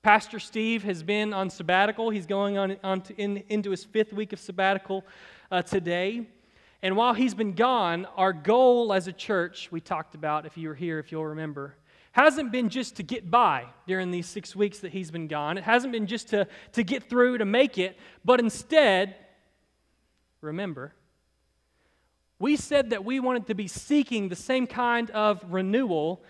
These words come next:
the same kind of rest and restoration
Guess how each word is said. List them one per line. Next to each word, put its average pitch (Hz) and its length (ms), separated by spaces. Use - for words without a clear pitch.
the 202 100
same 254 380
kind 240 380
of 165 280
rest 214 520
and 175 120
restoration 180 960